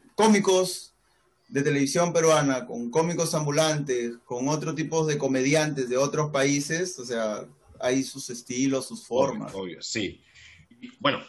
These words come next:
Speaker 2: justamente la historia de la comedia en la televisión se inicia con la introducción de sketches y parodias gracias a Daniel Muñoz de Barata,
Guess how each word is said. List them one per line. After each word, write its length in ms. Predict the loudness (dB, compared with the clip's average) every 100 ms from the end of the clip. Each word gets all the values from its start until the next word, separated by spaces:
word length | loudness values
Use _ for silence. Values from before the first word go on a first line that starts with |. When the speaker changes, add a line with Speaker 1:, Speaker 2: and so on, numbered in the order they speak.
| -8
Speaker 2:
justamente 520 | -4 0 2 2 0
la 60 | 0
historia 260 | 0 0
de 60 | 0
la 140 | 0
comedia 260 | -2 -2 -2
en 80 | -2
la 140 | -4
televisión 840 | -4 -4 -2 -2 -2 -2 -2 -2 -12 _ _ _ _
se 80 | -2
inicia 560 | 0 -2 0 -2 -4 _ _ _ _ _
con 100 | -2
la 60 | 0
introducción 540 | 0 0 -2 -2 -2
de 100 | -2
sketches 560 | -8 -2 -2 0 -4 -6
y 100 | -8
parodias 760 | -4 0 0 2 0 0 -4 -12 _ _ _
gracias 400 | -2 -2 -2 -4
a 100 | -2
Daniel 440 | -2 -2 -2 0
Muñoz 320 | 0 0 -2 -2
de 80 |
Barata, 520 | -2 -2 -4 -6 -12